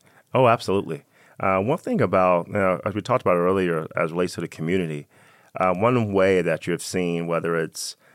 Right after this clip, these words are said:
um, the N F L or W N B A or regardless of what, the Golden Knights, they're building new facilities. It's all for youth.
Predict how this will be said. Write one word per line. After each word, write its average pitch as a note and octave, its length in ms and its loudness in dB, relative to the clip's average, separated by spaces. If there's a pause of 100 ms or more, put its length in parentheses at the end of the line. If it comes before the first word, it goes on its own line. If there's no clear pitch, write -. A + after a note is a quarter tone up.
(200)
um, D2+ 500 -6 (220)
the - 160 -4
N F2+ 100 0
F - 160 -8
L G#2+ 440 2 (160)
or D2+ 420 -6
W G2 300 -2
N F2+ 80 -4
B F2 200 -4
A F2+ 480 0 (320)
or D#2+ 480 -2 (240)
regardless G#2+ 400 2
of F#2 80 -8
what, F2 280 -2 (140)
the E2+ 80 -10
Golden E2+ 300 -4
Knights, F2+ 480 -4 (280)
they're G2 140 -4
building F#2+ 320 0
new G2 100 -2
facilities. F2+ 680 -4
It's G2 200 -4
all D3 140 -2
for - 140 -8
youth. F2 420 -8